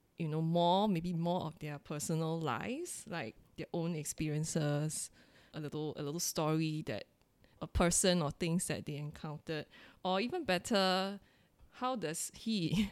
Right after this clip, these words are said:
<laughs> relate to God? You know, what are his thoughts, really his personal thoughts on the scripture? So it's just injecting a little bit of himself into the homily instead of, you know, being, like, detached and objective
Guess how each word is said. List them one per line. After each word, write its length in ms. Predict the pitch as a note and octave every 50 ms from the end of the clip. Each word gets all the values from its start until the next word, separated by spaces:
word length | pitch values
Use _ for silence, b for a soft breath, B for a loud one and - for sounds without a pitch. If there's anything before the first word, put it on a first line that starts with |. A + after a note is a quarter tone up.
| - _ _
<laughs> 160 | _ _ -
relate 280 | D#3+ D#3 D#3+ F3 - -
to 60 | D#3+
God? 360 | D3 - D3 C#3+ C#3+ - - - -
You 120 | - D#3+
know, 100 | D3 D3
what 120 | D3+ F3+ - -
are 120 | C#3+ C3+
his 280 | D#3 - F3 F3+ - -
thoughts, 600 | - - D3+ G2+ - - - - - - - - b b b b b b b b b b _ -
really 200 | E3+ F3+ G#3 G3
his 200 | - E3+ D#3 -
personal 500 | - - F3 D#3+ E3 - F3 F3 E3 D#3
thoughts 460 | - - D#3 C3 - - - - - -
on 160 | D#3+ D3+ C#3+
the 80 | C#3 C#3+
scripture? 640 | - - - D#3+ - - - - F3 D#3 D3+ D3 D#3+
So 160 | - - D#4+
it's 180 | - G#3 F#3+
just 160 | - C#4+ E4+ - - _ _ _ - -
injecting 460 | F3 E3+ F3+ - - G3 G3+ G#3 F3+
a 20 |
little 180 | D#3+ D3+ - F3+
bit 140 | F3+ - E2+
of 100 | D3 C#3+
himself 680 | D#3+ C#3+ D3 - - - - E3+ E3 G3 C#4+ - - B B B B B B B B -
into 240 | E3+ D#3+ D3 D3
the 140 | - - E3
homily 540 | E3 - D#3+ D#3+ E3 F3+ A3 B3 C#4 D4 -
instead 280 | - E3 - - - E3+
of, 260 | D#3 D3 D3 - - -
you 80 | - E3+
know, 100 | F3 F#3
being, 380 | F#3+ F#3 F3+ F3+ F#3 F#3+ F#3+
like, 220 | F3 - - - -
detached 680 | D3+ - - - - G3 C#3+ D3+ - - - - -
and 320 | - D3+ C#3+ C3+ C3 C#3+ -
objective 840 | D3 C#3+ - - C3 - - _ - - E3 D3+ D3+ D3+ D#3+ -